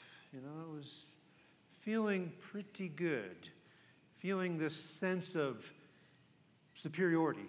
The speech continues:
this sense of favor. There was a, from top to bottom, national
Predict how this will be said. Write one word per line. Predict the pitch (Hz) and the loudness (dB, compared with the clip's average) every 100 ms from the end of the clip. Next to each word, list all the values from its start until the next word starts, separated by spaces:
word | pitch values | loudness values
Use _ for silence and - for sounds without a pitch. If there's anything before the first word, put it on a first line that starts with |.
| - | -8
this | 127 | -8
sense | 127 160 151 | -4 -4 -2
of | 139 | -4
favor. | - - 180 180 170 87 - - - - - - - - - _ - | -6 -2 4 6 4 -2 -10 -16 -20 -20 -20 -20 -20 -20 -20 _ -2
There | 143 | 0
was | 143 135 | 2 2
a, | 135 131 127 127 - - - - - - - | 2 2 2 0 -8 -20 -20 -20 -20 -20 -20
from | - 123 | -12 -10
top | - 160 - | 2 2 2
to | 151 | 0
bottom, | 143 156 151 139 131 123 | 8 10 10 6 0 -2
national | 131 151 165 170 151 139 | 0 2 2 2 4 2